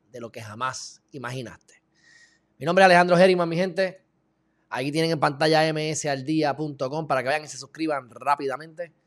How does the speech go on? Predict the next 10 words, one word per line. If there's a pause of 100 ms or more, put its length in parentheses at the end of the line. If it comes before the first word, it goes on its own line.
(800)
Como
mínimo
vamos
a
estar
enviándoles
una
vez
en
semana